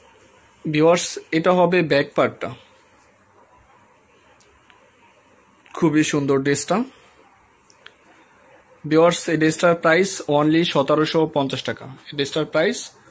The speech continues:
only সতেরোশো পঞ্চাশ টাকা। আশা করি viewers, এই ড্রেসের, আহ, এই ড্রেসে যেই, আহ, কয়টা dress আছে ক্যাটালগে, সবগুলো ড্রেসে আপনাদের ভালো লাগবে। ভিউয়ার্স, আমরা এখন ক্যাটালগটা দেখব।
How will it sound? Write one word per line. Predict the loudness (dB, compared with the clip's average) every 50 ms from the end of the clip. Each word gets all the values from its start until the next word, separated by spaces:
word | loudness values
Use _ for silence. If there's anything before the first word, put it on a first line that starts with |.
| -20 _ _ _ _ _ _ -6
only | 0 0 2 2 2 2 0
সতেরোশো | 0 0 0 0 0 0 0 0 -2
পঞ্চাশ | -2 -2 -4 -4 -4 -8
টাকা। | -10 -12 -12 -12 -16 -18 -18 -16 -8
আশা | -8 -4 -4 -2
করি | -2 0 0 0
viewers, | 2 2 2 2 2 0 -2
এই | -2 -2
ড্রেসের, | 0 0 -2 0 0 -2 -2 -2 -8 _ -20 -20 -20 -20 -20 -20 -20 _ -4
আহ, | 0 2 2 2
এই | 2 0 0
ড্রেসে | 0 0 0 0 -2 -2
যেই, | -2 0 0 0 0 -4
আহ, | -6 -8 -4 -2 0 0 0
কয়টা | 0 0 0 0 0
dress | 0 0 0 0 0
আছে | -2 -2 -2 -2
ক্যাটালগে, | -2 -2 -2 0 -2 -2 -2 -2 -4 -6 -6
সবগুলো | -4 -2 -2 -2 0 2 0 2
ড্রেসে | 2 2 0 0 2 -2
আপনাদের | 0 0 0 0 0 0
ভালো | 0 -2 -2 0 0
লাগবে। | 0 -2 -2 -4 -10 -14
ভিউয়ার্স, | -14 -16 _ _ _ _ _ _ _ _ _ _ _ _ _ _ _ -20 _ -20 -20 -20 -20 _ _ -4 -4 0 0
আমরা | 0 2 2
এখন | 0 0 -2 -2
ক্যাটালগটা | 0 0 0 2 2 0 0 0 -2
দেখব। | -2 -2 -4 -2 -2 -4 -4